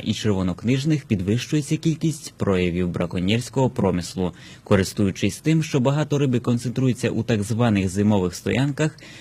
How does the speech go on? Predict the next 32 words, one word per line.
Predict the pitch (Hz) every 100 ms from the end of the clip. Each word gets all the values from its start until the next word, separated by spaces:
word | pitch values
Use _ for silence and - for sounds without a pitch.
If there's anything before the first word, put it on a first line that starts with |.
| -
недобросовісні | 107 98 95 92 - 143 151 165 147
рибалки | 151 156 156 147
за | 110 104
допомогою | 92 - 104 101 92
сіток, | 90 - 127 123 127 -
багатогачкових | 104 101 110 113 120 - 147 127 98 107
воблерів | 113 123 135 135 127 - -
та | - 98
спінінгів, | - 143 156 160 156 156 120
а | 107 -
іноді | 127 113 92 95
використовуючи | 98 107 107 - 107 92 - 101
електровудки, | 107 104 - 110 113 127 - 92
хімічні | - 110 117 - 95
речовини | 95 - 107 104
і | 92 110
навіть | 104 104 90
тротилові | - 92 104 92 90
шашки, | - 127 143 - 147 143 - -
виловлюють | 104 98 92 123 147 156 135
значну | 98 87 - 90
кількість | - 123 127 -
риби, | - 92 90 90 - -
чим | - 113 98
самим | 85 - 139 156 139
завдають | 104 90 92 92 -
шкоду | - 131 143 147 -
екосистемі | 143 - 143 139 - 156 151 143
та | -
довкіллю | 87 90 - 123 135
в | 117
цілому. | - 98 87 87 87